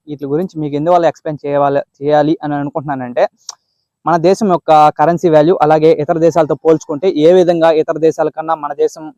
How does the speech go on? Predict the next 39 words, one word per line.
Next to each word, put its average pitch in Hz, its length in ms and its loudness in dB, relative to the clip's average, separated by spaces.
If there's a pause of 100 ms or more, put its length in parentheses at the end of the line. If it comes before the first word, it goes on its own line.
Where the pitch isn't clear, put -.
ఎక్కువగా 156 340 -2
ఉంది, 147 220 -10 (180)
ఎలాగే 147 260 -4
తక్కువగా 156 440 -2
ఉంది 147 360 -4
అనేది 151 260 -8
మీకైతే 156 360 -10
బాగా 143 280 0
అర్థమవుతుంది. 143 600 -6 (800)
ఇవన్నీ 175 340 4
వచ్చేసి 185 300 0
మా 160 180 2
నాన్న 160 520 0 (120)
స్టేట్స్‌లో 165 380 0
వర్క్ 151 240 -2
చేసినప్పుడు 151 320 -6
అయితే 139 120 -8
తీసుకొచ్చాడు. 151 680 -8
కానీ 165 140 -4 (200)
చాలా 170 180 4
నోట్స్, 180 200 0
ఇట్లాంటి 143 280 -10
కొన్ని 147 180 -12
కొన్ని 143 180 -12
దేశాల 147 260 -4
నోట్స్ 143 240 -8
అయితే 143 140 -10
మిస్ 147 480 -10
అయ్యాయి 151 180 2
నా 135 120 -6
దగ్గర. 147 400 -2
కానీ 170 240 -2 (540)
ఉన్న 170 200 0
దేశాల 170 360 2
వరకు 160 220 0
మీకైతే 156 320 -2
బాగా 143 260 0
ఎక్స్‌ప్లెయిన్ 143 360 -6
చేస్తాను. 139 360 -6